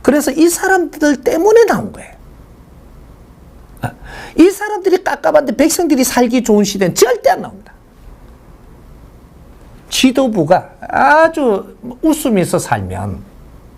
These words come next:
백성들은 저절로 살기가 좋아집니다. 이, 이 자연의 원리예요, 이게. 응? 부모님이 좋아서 아주 즐거워지면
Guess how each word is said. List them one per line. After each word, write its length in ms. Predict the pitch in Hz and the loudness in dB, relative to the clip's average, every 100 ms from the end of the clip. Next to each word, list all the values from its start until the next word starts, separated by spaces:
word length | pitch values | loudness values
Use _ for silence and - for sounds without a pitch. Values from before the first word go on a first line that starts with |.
| - - - - - | -20 -20 -20 -6 0
백성들은 560 | 233 - 277 226 196 | 0 -2 -2 0 0
저절로 360 | - 247 403 359 | 2 2 2 0
살기가 320 | 233 165 135 | 0 -2 -2
좋아집니다. 420 | 107 92 - - - - - - - - - - - - - - - - - - | -6 -12 -14 -20 -20 -20 -20 -20 -20 -20 -20 -20 -20 -20 -20 -20 -20 -20 -20 -2
이, 60 | 175 | 0
이 140 | 175 | 0
자연의 280 | 170 208 220 | 2 2 2
원리예요, 420 | 160 190 127 92 - | 2 2 0 -8 -18
이게. 160 | - - - - - - - - | -20 -20 -20 -20 -20 -20 -20 -10
응? 100 | - - - - - - | -10 -10 -16 -16 -16 0
부모님이 640 | - 285 302 277 240 254 | 2 2 2 0 0 0
좋아서 560 | - 226 220 214 220 220 - - - - - - - - - | -2 0 2 2 0 0 -8 -18 -16 -16 -18 -18 -18 -8 -4
아주 140 | 381 | -2
즐거워지면 840 | - 320 285 294 240 - 127 - | 0 0 0 0 -2 -4 -4 -4